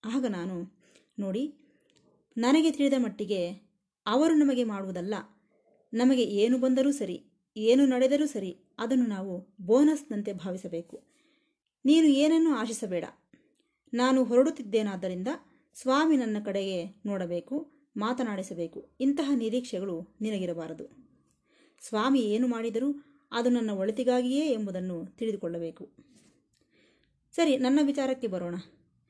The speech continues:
ನೀವು ಸಹ ಹಾಗೆ ಅಂದುಕೊಳ್ಳುತ್ತಿದ್ದೀರಾ ಎಂದು ನೀವು ಕೇಳಬಹುದು.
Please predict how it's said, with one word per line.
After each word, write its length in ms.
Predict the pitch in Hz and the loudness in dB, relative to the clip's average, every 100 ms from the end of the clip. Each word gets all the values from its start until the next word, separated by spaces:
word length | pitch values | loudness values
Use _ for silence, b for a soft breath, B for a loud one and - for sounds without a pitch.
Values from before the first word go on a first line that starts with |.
| _ _ | _ _
ನೀವು 300 | 226 294 339 | 2 4 4
ಸಹ 220 | 330 320 277 | 2 0 -2
ಹಾಗೆ 400 | 233 196 226 277 | -4 -4 -2 0
ಅಂದುಕೊಳ್ಳುತ್ತಿದ್ದೀರಾ 920 | 254 226 214 208 190 180 190 269 - | -2 -4 -6 -8 -8 -8 -4 -4 -4
ಎಂದು 140 | 214 208 | -6 -4
ನೀವು 180 | 190 180 | -6 -8
ಕೇಳಬಹುದು. 760 | 202 196 175 175 165 - _ | -8 -6 -8 -10 -14 -18 _